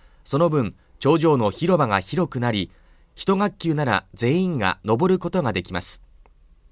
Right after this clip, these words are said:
木も少し少なくなりましたが、それでもたくさんの種類の木が茂っています。遊具はなくなってしまいましたが、中田の森は富士山を眺めたり、鳥の声を聞いたり、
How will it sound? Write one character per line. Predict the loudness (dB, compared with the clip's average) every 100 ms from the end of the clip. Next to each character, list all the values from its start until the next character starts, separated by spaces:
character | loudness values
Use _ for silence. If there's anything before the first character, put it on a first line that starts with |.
| _ _ _ -20 -18
木 | -4 2
も | 2
少 | 0 -2
し | -2 -2 -2
少 | -4 -2
な | -2
く | -2
な | -2
り | 0
ま | -2
し | -2
た | -2
が、 | -2 -2 -6 _ _ -6
そ | 0
れ | 2
で | 2
も | 2 0 -2
た | -6
く | -4
さ | -2 -2
ん | 0
の | 0
種 | 0 2
類 | 2
の | 0 -2
木 | -4
が | -4 -4
茂 | -4 -4
っ | -4
て | -4
い | -4
ま | -4
す。 | -6 -8 _ _ _ -20 -20 -20 _ -20 -20 -20 _ -12 0
遊 | 2 4
具 | 2
は | 0
な | 0
く | -2
な | -4
っ |
て | -4 -4
し | -2 -2
ま | -2
い |
ま | -4
し | -6
た | -4
が、 | -2 -4 -6 _ _ -4
中 | -2 0
田 | 0
の | 0
森 | 0 0 0
は | 0 -2 _ _ _
富 | -2
士 | 0
山 | 0 0 0
を | -2
眺 | -2 -2 -2
め | -2
た | -2
り、 | -2 -6 -18 -20 -6
鳥 | -2 0
の | 0 0
声 | 2 2
を | 2
聞 | -2 -6
い | -6
た | -4
り、 | -6